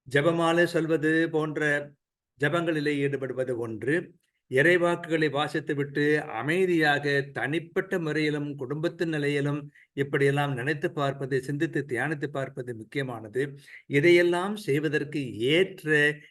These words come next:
இனிய காலம் தவக்காலம். தவக்காலம் நம்மை புதுப்பித்துக் கொள்ளுகிற காலம். தவக்காலம் நமக்கு ஒரு புது சாயல் தருகிற காலம்.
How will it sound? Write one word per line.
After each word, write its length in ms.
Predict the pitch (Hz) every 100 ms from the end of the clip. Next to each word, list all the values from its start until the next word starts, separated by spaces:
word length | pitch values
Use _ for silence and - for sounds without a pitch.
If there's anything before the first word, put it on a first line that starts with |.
| _
இனிய 760 | 123 135 160 175 175 160 156 156
காலம் 680 | 123 127 135 131 131 127 127
தவக்காலம். 680 | 117 131 139 113 110 104 _ _ _ _ _ _ _ _ 127
தவக்காலம் 600 | 151 170 165 151 156 165
நம்மை 300 | 143 135 131
புதுப்பித்துக் 760 | 127 - 160 190 190 - 156
கொள்ளுகிற 460 | - 123 120 123 131
காலம். 440 | 113 104 113 95 _ _ _ _ _ _ -
தவக்காலம் 600 | 139 180 185 160 156 160
நமக்கு 360 | 151 147 147 147
ஒரு 320 | 143 139 135
புது 340 | 151 170 196 -
சாயல் 520 | 147 139 175 170 147
தருகிற 480 | 143 131 120 131 131
காலம். 460 | 110 113 104 98